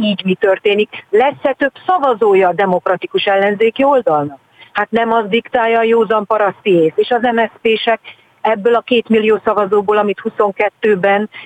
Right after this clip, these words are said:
elnyert az ellenzék, én két és felet akarok, meg két egész hét tized százalékot,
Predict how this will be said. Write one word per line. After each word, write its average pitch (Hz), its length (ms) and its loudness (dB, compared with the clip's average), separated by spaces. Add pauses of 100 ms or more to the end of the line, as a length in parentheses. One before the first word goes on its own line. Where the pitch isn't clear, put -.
elnyert 196 500 0
az 208 120 -2
ellenzék, 220 480 0
én 262 140 0
két 320 280 -2
és 262 240 -2
felet 220 300 0
akarok, 214 340 -2
meg 226 160 -2
két 262 260 -2
egész 214 280 0
hét 254 200 0
tized 180 340 0
százalékot, 202 600 0